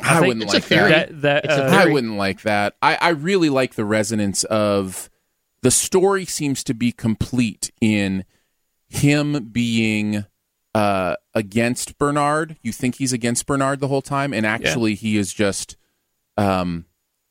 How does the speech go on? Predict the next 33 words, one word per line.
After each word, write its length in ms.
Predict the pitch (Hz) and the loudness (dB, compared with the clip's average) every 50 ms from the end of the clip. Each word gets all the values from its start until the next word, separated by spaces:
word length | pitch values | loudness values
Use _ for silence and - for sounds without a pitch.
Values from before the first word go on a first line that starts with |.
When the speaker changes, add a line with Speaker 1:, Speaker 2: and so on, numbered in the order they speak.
| _ - 120 | _ -16 -12
Speaker 1:
doing 380 | 104 92 120 127 131 127 123 117 | -4 2 2 4 4 4 2 2
what 140 | 110 - | 0 0
Bernard 300 | 104 101 101 101 98 92 92 | -2 0 0 0 0 0 0
wanted 340 | 92 95 98 101 107 110 - | -2 -2 0 0 -2 -4 -6
to 100 | 131 117 | -6 -2
do 200 | 123 127 135 117 | 0 2 2 2
after 280 | 101 101 - - 101 90 | 2 0 -2 -4 -6 -6
he's 220 | 98 98 90 - | -4 -6 -6 -4
learned 280 | 87 95 90 87 80 - | -2 -2 -2 -2 -2 -4
his 160 | 85 78 78 | -6 -6 -4
lesson. 340 | 80 76 76 - - 80 80 | -4 -4 -4 -4 -6 -6 -4
I 80 | 95 | -4
love 380 | 95 92 98 110 131 151 - 107 | -4 -4 0 0 2 2 0 0
that 180 | 104 95 - - | -2 -4 -4 -6
story. 460 | - - - 101 87 82 76 65 64 | -8 -6 -4 -2 -2 -2 -4 -6 -6
Like, 200 | 78 104 107 - | -4 -2 -2 0
Speaker 2:
Yeah. 100 | - 117 | 0 0
Speaker 1:
I, 160 | 113 82 98 | 0 0 0
I 20 | 117 | -2
love 400 | 117 113 117 123 127 135 127 117 | -2 -2 0 0 0 0 -2 -2
that 180 | 117 107 - 110 | -4 -4 -4 -2
his, 380 | 110 117 110 107 98 - - _ _ _ _ _ _ _ _ _ | -2 0 0 0 0 -2 -6 _ _ _ _ _ _ _ _ _
he's 200 | - 127 113 - | 0 2 2 2
had 160 | 117 110 107 | 2 2 0
a 60 | 95 | 0
change 360 | - - 113 110 107 101 90 | -2 -2 -2 -2 0 0 0
of 120 | 98 87 - | -2 -2 0
heart 280 | 98 98 90 87 - - | 0 0 0 -2 -4 -4
and 140 | 92 92 | -4 -4
that 80 | 90 82 | -4 -4
he's 240 | 90 98 98 87 - | -4 -4 -6 -6 -6
grown. 640 | - 98 98 95 92 90 87 87 87 85 85 85 - - | -4 -2 0 0 2 0 0 -2 -4 -4 -6 -8 -8 -4
And, 460 | 104 98 92 90 90 87 90 85 - | -2 -2 0 0 -2 -2 -4 -6 -10